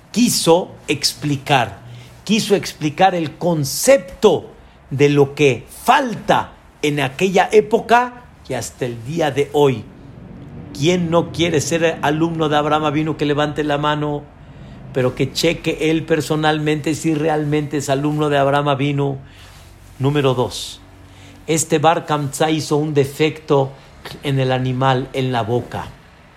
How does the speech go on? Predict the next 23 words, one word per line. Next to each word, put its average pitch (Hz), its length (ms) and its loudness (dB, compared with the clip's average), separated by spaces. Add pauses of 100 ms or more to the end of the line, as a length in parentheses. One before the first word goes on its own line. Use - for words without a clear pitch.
(1040)
¿Qué 170 160 4
mensaje 160 680 0
quiso 135 340 -4
dar? 120 400 -2 (560)
El 113 240 -6
defecto 135 800 -2
que 123 220 -6
hay 120 320 0
en 110 140 -6
la 101 120 -4
boca. - 420 -12 (1120)
En 123 220 -4
la 120 120 -2
boca 147 440 -4 (1080)
hay 151 280 2 (100)
dos 170 360 2
defectos 156 800 -4
fuertes 143 640 -2
que 135 200 -6
hay 131 240 -2
en 120 140 -6
la 110 100 -4
boca. - 440 -10